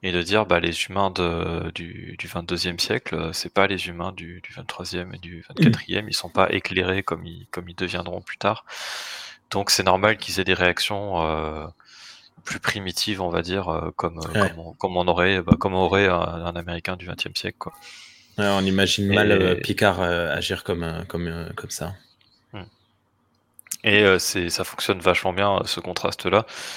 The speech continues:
Speaker 1: Et c'est aussi pourquoi, euh, je, c'est, c'est vachement intéressant de,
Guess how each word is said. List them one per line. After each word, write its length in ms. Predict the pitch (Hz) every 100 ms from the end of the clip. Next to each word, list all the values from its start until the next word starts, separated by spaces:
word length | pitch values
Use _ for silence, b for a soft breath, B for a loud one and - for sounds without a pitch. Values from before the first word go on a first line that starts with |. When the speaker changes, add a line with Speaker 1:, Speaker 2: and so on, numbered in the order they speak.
| B -
Speaker 1:
Et 40 |
c'est 140 | -
aussi 240 | 87 - -
pourquoi, 360 | 107 - 107
euh, 480 | 104 95 85 85 82
je, 100 | -
c'est, 440 | - - 82 82 85
c'est 160 | - 85
vachement 400 | 85 - 95 90
intéressant 480 | 85 85 82 - 92
de, 220 | 85